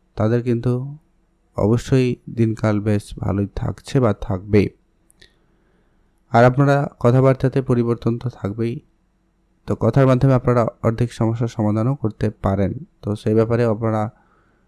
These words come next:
অবশ্যই খেয়াল রাখুন। মা বাবার সাহসে অবশ্যই ধ্যান রাখুন, মা বাবার ব্যাপারে একটু ধ্যান রাখলেই হবে, overall ঠিকঠাক রেজাল্ট কিন্তু আপনি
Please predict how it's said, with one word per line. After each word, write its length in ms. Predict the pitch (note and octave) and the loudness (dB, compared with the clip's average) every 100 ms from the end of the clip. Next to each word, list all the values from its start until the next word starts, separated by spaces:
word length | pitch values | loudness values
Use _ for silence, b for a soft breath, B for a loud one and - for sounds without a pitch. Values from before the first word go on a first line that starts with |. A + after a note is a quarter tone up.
| _ - | _ 0
অবশ্যই 640 | A2+ B2+ - C#3 C#3 C#3+ _ _ _ _ _ _ - | 4 4 4 4 4 0 _ _ _ _ _ _ -4
খেয়াল 260 | B2 A2 | -2 0
রাখুন। 320 | G2 - - - _ _ _ _ | -2 -6 -12 -14 _ _ _ _
মা 180 | A2+ B2 | 2 4
বাবার 260 | C#3 D3 C#3+ | 6 4 2
সাহসে 600 | - A#2 B2+ C3 C3 C3 - | 0 0 0 -2 -2 -2 -2
অবশ্যই 400 | G#2 A#2 A#2+ B2 | -2 -2 -2 -6
ধ্যান 260 | A2+ G#2+ G#2+ | -4 -2 -2
রাখুন, 240 | A2+ A#2 | -2 -4
মা 160 | A2 G#2+ | -4 -2
বাবার 180 | G#2+ | -2
ব্যাপারে 440 | G#2 G#2+ - A2+ A#2+ b b b b | -4 -4 -2 -2 -2 b b b b
একটু 260 | A2+ A#2 G#2+ | -4 -2 -2
ধ্যান 340 | G#2+ G#2+ G#2+ | -2 0 0
রাখলেই 460 | G#2+ G2+ A#2+ C#3 D3 | -2 -2 -2 0 0
হবে, 240 | G#2+ G2+ | 0 0
overall 460 | - G2 G#2 A#2 C#3 - _ - | 0 0 0 -2 -4 -10 _ -8
ঠিকঠাক 380 | A#2 G#2+ B2+ A2 | -6 -2 -2 0
রেজাল্ট 300 | G2+ G2+ G2+ | 0 0 -2
কিন্তু 240 | - G#2+ | -6 -2
আপনি 340 | G#2 - C#3 | -2 0 -2